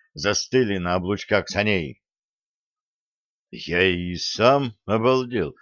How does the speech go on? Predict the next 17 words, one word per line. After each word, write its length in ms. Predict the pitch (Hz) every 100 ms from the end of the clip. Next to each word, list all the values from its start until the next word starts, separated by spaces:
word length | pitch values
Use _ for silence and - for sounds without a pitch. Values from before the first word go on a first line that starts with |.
| _ _
ребята", — 800 | 82 90 82 123 113 65 62 - _ _ _ _ -
пробормотал 640 | 110 104 107 104 107 104
ведун, 460 | 98 104 131 110 - _ _ -
даже 320 | 135 127 127
не 140 | 123
задумываясь. 1040 | 107 107 101 123 110 80 67 60 - - _ _ _ _ _ _ _
Повъевшийся 840 | 92 110 131 143 120 120 110 110 98
в 80 |
плоти 320 | 104 120 107 104
кровь 360 | 107 113 104
привычки 580 | 90 98 117 110 - 98
вытер 420 | 98 117 107 90
клинок 600 | - 98 98 107 95 - -
о 100 | 87
штанину 520 | - 101 104 104 101
убитого 440 | 90 101 95 92
чужака, 600 | - 85 87 92 95 87